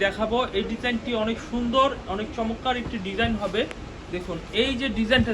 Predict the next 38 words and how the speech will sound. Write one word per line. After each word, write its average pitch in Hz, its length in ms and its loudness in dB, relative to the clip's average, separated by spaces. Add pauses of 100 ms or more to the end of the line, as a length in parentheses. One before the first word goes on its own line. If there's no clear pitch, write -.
দেখুন, 214 180 0 (100)
অনেক 240 140 0 (100)
চমৎকার 233 360 2
একটা 233 140 0 (100)
ডিজাইন 233 340 2
হবে। 185 180 2 (460)
চাইলে 220 220 6 (120)
কিন্তু 262 200 -2 (100)
আপনারা 226 280 2 (200)
এই 214 80 2 (100)
থ্রি 233 200 -6
পিসগুলো 214 300 -4
অর্ডার 208 260 0
করতে 208 280 -4
পারেন। 233 240 4 (440)
এই 240 140 2
হচ্ছে 247 220 2 (100)
কামিজটির 214 460 0
সামনের 214 400 0
সাইড 254 300 6
হবে, 247 160 4 (400)
হেভি 196 320 0 (160)
এক্সক্লুসিভ 269 680 0 (140)
এবং 220 120 0 (120)
হেভি 196 300 -4 (160)
আনকমন 233 460 0 (100)
একটি - 160 -6 (100)
ডিজাইনের। 233 420 4 (400)
আর 151 80 4 (180)
এই 247 160 0
হচ্ছে 254 300 0
কামিজটির 254 480 0
পিছনের 247 420 2
সাইডটা 214 300 -2
থাকবে, 190 200 0 (460)
পিছনের 269 400 2
সাইডটা 240 260 -2 (100)
অনেক 233 140 0